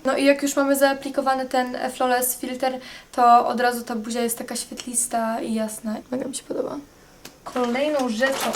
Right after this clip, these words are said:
moi mili, słuchajcie, jest bronzer z Fenty Beauty. Ja mam go w kolorze Mocha zero trzy.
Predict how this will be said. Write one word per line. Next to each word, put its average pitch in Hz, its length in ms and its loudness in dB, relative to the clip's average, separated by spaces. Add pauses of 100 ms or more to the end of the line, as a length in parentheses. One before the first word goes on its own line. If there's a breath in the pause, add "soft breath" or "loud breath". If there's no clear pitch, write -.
moi 226 160 4
mili, 233 280 0
słuchajcie, 214 540 -2
jest 233 480 -4
bronzer 226 500 0
z 214 220 -4
Fenty 214 340 0
Beauty. 220 480 -4 (320 loud breath)
Ja 240 140 10
mam 233 120 2
go 226 180 4
w 214 340 0
kolorze 220 360 0
Mocha 220 560 4
zero 214 280 0
trzy. 254 400 -2